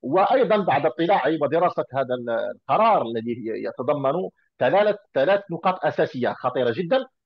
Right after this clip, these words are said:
يجب، آه، وهذا القرار، ونحن ننتقد القرار، ننتقد القرار، آه، ولا نشخصه، ننتقد القرار لأنه فيه من العيوب والاختلالات القانونية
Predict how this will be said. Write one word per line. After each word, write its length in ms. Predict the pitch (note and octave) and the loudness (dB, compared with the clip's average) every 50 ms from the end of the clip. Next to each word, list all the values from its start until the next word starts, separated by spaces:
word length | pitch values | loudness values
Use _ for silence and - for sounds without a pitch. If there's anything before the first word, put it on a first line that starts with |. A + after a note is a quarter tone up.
| _ _ - | _ _ -8
يجب، 460 | A2 B2+ D3+ G3 E3 C#3+ F3 E3 F3+ A#3+ - A#3+ - | -4 0 0 0 2 2 0 -2 0 0 0 0 2
آه، 400 | E3+ E3+ E3 E3 D#3+ D#3 D#3 D3+ D#3 E3 F3+ F3 E3 E3 D#3+ D#3 - | 2 2 4 4 4 4 2 0 0 2 2 4 2 2 0 -6 -8
وهذا 240 | B2+ B2+ G3+ A#3 F#3+ | -4 -2 0 0 0
القرار، 440 | G3 - - D3 C#3 C#3+ D3 D3+ E3 | 0 0 2 2 4 4 4 2 2
ونحن 260 | F#3+ F#3+ F3+ F#3 E3+ | 0 -2 -2 -2 -2
ننتقد 520 | G3+ A#3 A3+ G#3+ F3+ - G#3 - G3+ F#3 G#3 | 0 0 0 0 -2 -4 -4 -2 0 2 2
القرار، 460 | G#3 G#3 G3 F#3 E3+ C#3+ D3 E3 E3 - _ _ _ _ _ _ _ - | 2 2 2 2 4 4 4 2 0 -4 _ _ _ _ _ _ _ -8
ننتقد 480 | C3 D#3 F3+ F3 - F#3 - F#3+ E3 E3+ | -4 -2 -2 0 -2 -2 0 0 0 0
القرار، 520 | E3 E3 E3 D#3+ F#3 A3 A3+ A3 G#3 - - | -2 -2 0 0 2 4 4 4 2 2 2
آه، 400 | D#3 D#3 D#3+ D#3+ D#3+ D#3 D3+ C#3+ D3+ D3+ D3+ | 2 4 6 6 6 4 4 2 -2 -6 -2
ولا 440 | D#3 E3+ E3+ E3 E3 D#3+ D#3 F#3 G3+ | 2 2 4 4 4 4 4 4 2
نشخصه، 460 | G3 F3+ - - - - - - B2 - - _ _ _ _ _ _ - | 2 2 0 -2 -4 -4 -4 -8 -8 -8 -8 _ _ _ _ _ _ -8
ننتقد 320 | B2+ B2+ F#3+ F#3+ G3 F3+ | -4 -2 -2 0 0 0
القرار 360 | F#3 F3+ F3+ F3+ G3 A3 A3 | 0 0 2 2 4 4 4
لأنه 340 | G#3 G3 F#3 F#3 F#3 F#3 F3 | 4 4 2 2 2 0 0
فيه 200 | E3+ A3 G3+ E3+ | 0 0 0 0
من 140 | F3+ F3+ F3+ | 0 0 0
العيوب 400 | F3 D3 B2 D#3 F3+ G3+ G3 D#3 | 0 0 0 2 2 2 2 2
والاختلالات 580 | D#3+ D3 - - - D#3 D#3 E3+ E3 E3 D3+ - | 0 -2 -4 -4 -4 -2 0 2 2 2 0 0
القانونية 580 | C3 - D3 C#3+ D3 D3+ E3 F#3 A3+ A#3+ A3+ | -2 0 0 2 2 0 -2 0 0 0 -2